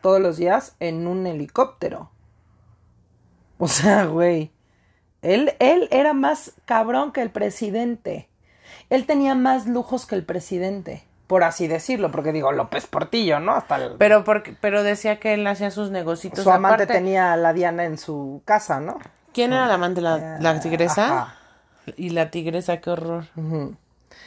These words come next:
Speaker 1: No, lo que no debe haber visto y vivido esa señora. Y bueno, todos ellos, porque ahora te digo que era una bandita así como de gente bien perversa.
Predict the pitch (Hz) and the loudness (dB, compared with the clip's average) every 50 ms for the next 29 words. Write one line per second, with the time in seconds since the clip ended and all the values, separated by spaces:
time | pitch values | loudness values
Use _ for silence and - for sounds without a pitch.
0 | - - - - - 214 247 277 247 196 175 - 196 190 202 226 262 285 277 247 | -20 -20 -16 -6 -2 0 2 4 4 4 2 2 0 0 0 0 0 0 0 -2
1 | 240 240 240 240 240 - - - - 214 196 185 175 170 175 175 185 190 208 196 | 0 0 0 0 -2 -4 -6 -8 -6 -4 -4 -4 -4 -4 -4 -4 -4 -4 -4 -4
2 | - 190 180 - - - - 156 170 180 170 151 - _ - - - - - - | -6 -6 -8 -8 -8 -6 -6 -4 -4 -4 -6 -8 -12 _ -20 -20 -20 -20 -20 -20
3 | - - - - 220 233 226 269 269 247 202 - - - 220 220 233 233 - - | -18 -8 -2 2 2 4 4 4 4 2 0 -6 -4 2 2 4 4 2 0 -2
4 | 220 196 175 160 - - - 170 - 190 190 202 214 208 - 180 165 175 185 185 | -4 -4 -4 -4 -6 -8 -10 -4 0 2 2 2 2 2 0 0 0 -2 -2 0
5 | 185 180 185 180 165 156 143 143 151 160 160 - 175 175 - 180 - - 175 170 | 0 0 2 2 2 2 0 0 -2 -4 -4 -4 -6 -6 -6 -10 -10 -8 -6 -4
6 | 156 143 135 - 160 160 - 165 160 156 156 151 - 156 151 156 151 151 - - | -4 -4 -6 -8 -8 -6 -4 -2 -2 -4 -4 -2 -2 -2 0 0 -2 -2 -4 -8
7 | - | -16